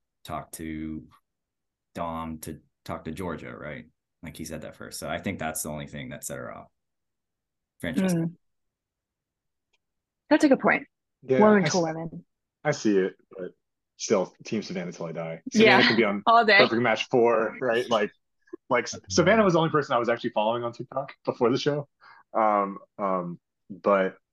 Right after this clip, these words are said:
Speaker 3: uh, but, uh, I mean, yeah, like, the courtesy thing is fair, but also I think, like, Francesca took it, like, way too seriously and was almost, like, it was almost spiteful and, like, a, it was proving, like,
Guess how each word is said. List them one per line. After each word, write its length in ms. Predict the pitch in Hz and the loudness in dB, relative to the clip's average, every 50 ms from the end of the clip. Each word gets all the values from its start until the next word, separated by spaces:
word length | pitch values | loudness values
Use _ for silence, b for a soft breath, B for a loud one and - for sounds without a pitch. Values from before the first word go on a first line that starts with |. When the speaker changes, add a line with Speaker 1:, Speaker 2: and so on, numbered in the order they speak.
| _ _ | _ _
Speaker 3:
uh, 340 | - 98 98 95 90 90 - - _ _ _ _ _ _ _ - | -4 -2 0 0 0 -2 -4 -6 _ _ _ _ _ _ _ 2
but, 100 | 208 233 | 4 4
uh, 120 | 226 - | 6 6
I 100 | 180 175 | 4 4
mean, 340 | 170 175 170 165 160 165 - _ - | 6 4 4 4 2 0 -4 _ -2
yeah, 360 | 143 139 139 139 131 127 131 | 0 2 2 2 2 0 0
like, 200 | 123 143 135 131 - - - | -2 -4 -4 -6 -8 -12 -10
the 80 | 160 - | -10 -2
courtesy 360 | - 170 151 135 120 - 104 | 0 0 0 0 0 -4 -6
thing 160 | - 98 92 | -6 -6 -10
is 100 | 90 - | -10 -12
fair, 220 | - 90 82 85 87 | -12 -14 -14 -6 -2
but 100 | 127 127 | 2 4
also 220 | 135 131 - 123 | 4 4 4 2
I 80 | 110 101 | 2 0
think, 240 | - 104 95 82 - _ _ _ | 0 -6 -12 -12 -14 _ _ _
like, 180 | 95 85 82 - _ | -12 -12 -12 -12 _
Francesca 560 | - 92 85 - 95 85 - - 90 82 78 78 _ _ _ _ | -16 -16 -12 -10 -10 -10 -10 -10 -10 -12 -12 -12 _ _ _ _
took 180 | - 85 82 - | -20 -20 -16 -16
it, 160 | 80 - - | -16 -16 -14
like, 160 | - 80 80 _ | -14 -16 -14 _
way 200 | 80 85 82 78 | -12 -10 -10 -10
too 160 | - - - | -12 -14 -16
seriously 460 | - - 90 82 82 80 - 90 87 | -12 -10 -8 -8 -8 -8 -8 -8 -8
and 80 | 92 110 | -4 -2
was 100 | 113 131 | 2 2
almost, 340 | 135 135 127 117 - - | 2 2 2 0 -2 -2
like, 160 | 104 92 87 - | -6 -6 -2 0
it 40 | |
was 100 | 151 143 | 2 2
almost 240 | 151 143 135 113 - | 2 2 0 -2 -4
spiteful 500 | - - - - - _ - - - _ _ _ _ _ _ _ _ _ - | -6 -14 -14 -16 -14 _ -16 -16 -16 _ _ _ _ _ _ _ _ _ -6
and, 200 | 113 107 101 98 | -4 -4 -2 -2
like, 220 | 98 98 92 - | -2 -2 -2 0
a, 380 | 104 98 95 95 92 90 90 - _ _ _ _ _ _ - | 0 2 2 2 0 -2 -2 -6 _ _ _ _ _ _ -4
it 100 | - 135 | 0 2
was 220 | 139 139 139 - _ _ _ _ _ _ _ _ | 2 0 0 -4 _ _ _ _ _ _ _ _
proving, 300 | - 175 175 165 170 160 | 0 0 2 2 2 0
like, 140 | 156 135 - | 0 -2 -2